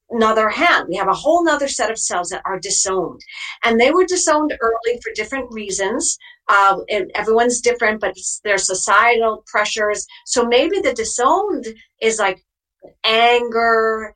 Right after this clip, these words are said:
maybe even envy, maybe even what we call golden selves, like, uh, visionaries. A lot of people have golden assets in their shadow selves. They don't have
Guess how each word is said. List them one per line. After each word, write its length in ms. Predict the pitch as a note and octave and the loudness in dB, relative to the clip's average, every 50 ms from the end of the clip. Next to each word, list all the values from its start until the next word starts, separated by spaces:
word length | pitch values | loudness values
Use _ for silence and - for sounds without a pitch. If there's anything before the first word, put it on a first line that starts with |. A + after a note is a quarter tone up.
| _ _ _ - | _ _ _ -8
maybe 220 | F#3 F#3+ F#3+ F#3+ | -8 -6 -6 -8
even 320 | F#3 F#3+ F#3+ - F3+ - - - | -10 -8 -6 -6 -6 -6 -4 -2
envy, 760 | B3 C4+ C#4 C#4 C#4 C4 A#3+ A3 B3 B3 B3 A#3+ A#3+ A#3+ A3+ - - - _ - | 0 2 2 2 0 -2 -2 -4 -2 -2 0 0 -2 -2 -4 -8 -14 -20 _ -6
maybe 440 | A3+ B3+ D#4 F#4+ A4 A#4 A#4+ A4+ A4 F#4 - - - | -2 0 2 2 4 4 4 2 2 0 -4 -8 -6
even 400 | D4 D4 D#4 D#4 C4+ C4+ B3 A#3 | -4 -4 -4 -4 -4 -2 0 0
what 200 | G#3+ G#3 - A3+ | 0 0 0 -2
we 180 | C4+ D#4 D#4+ D4 | -4 -4 -4 -6
call 360 | - - A#3 A3+ G#3+ G3 F3 | -8 -6 -4 -4 -4 -4 -6
golden 760 | E3 - - G#3 A3+ B3 B3+ B3+ B3+ B3 A#3 A3 G3 F3 E3+ | -10 -4 2 4 6 6 6 4 4 2 -2 -6 -8 -8 -6
selves, 540 | E3 - - - D3+ - - - - - - - - - - - | -6 -6 -6 -6 -8 -10 -10 -10 -10 -10 -10 -12 -18 -20 -18 -8
like, 340 | - G#3 G3 G3 G3 - - - _ _ _ _ - | -4 -2 0 0 -2 -4 -10 -18 _ _ _ _ -2
uh, 200 | G#3 G#3 - - - F#3 | 0 0 0 0 -2 -2
visionaries. 760 | F#3 C#4+ E4 E4+ E4 D4+ C4+ A3+ G3 E3+ C#3+ - - - - - - | 0 2 4 4 2 2 0 -4 -4 -6 -6 -8 -10 -14 -16 -14 -12
A 40 | F#3+ | -10
lot 380 | F#3 G#3+ B3 D4 E4 F#4+ G#4+ A4+ | -8 -4 -2 2 4 2 2 2
of 140 | A#4+ - - | -2 -10 -12
people 260 | C4+ B3+ A#3+ A3+ A3 | -12 -6 -4 -4 -4
have 280 | G#3+ - - A#3 A3+ - _ _ _ _ _ _ _ _ _ _ _ _ _ | -4 -6 -8 -10 -10 -12 _ _ _ _ _ _ _ _ _ _ _ _ _
golden 560 | - C4 C4+ D4+ E4+ F#4+ F#4+ F#4 G4 G4 F#4 - - _ - | 2 4 6 6 6 4 2 0 -2 -6 -8 -8 -10 _ -10
assets 800 | C4 C#4+ D#4+ F4 E4+ - - - - D3+ - - - - - _ _ _ _ _ | -8 -6 -4 -4 -4 -4 -6 -10 -10 -10 -10 -8 -8 -10 -10 _ _ _ _ _
in 240 | - D4 D4+ D#4 D4+ | -6 -4 -2 0 0
their 180 | D4+ D4 C#4+ C#4 | 0 -2 -2 -4
shadow 440 | - - C#4+ C4 C4+ C#4 C#4+ C#4 | -4 -2 0 0 2 2 2 0
selves. 480 | C4 - - G#3+ E3+ D#3+ - - - - _ - - - _ _ - | -2 -4 -8 -8 -8 -8 -10 -10 -14 -20 _ -20 -20 -20 _ _ -4
They 280 | C4+ C4+ D#4 F4 F4+ F4+ F4+ | -2 0 0 0 -2 -4 -2
don't 300 | - C#4+ D4 D#4 - - | 0 0 0 0 -2 -4
have 260 | - - B3 B3 A#4+ | -8 -6 -4 -4 -4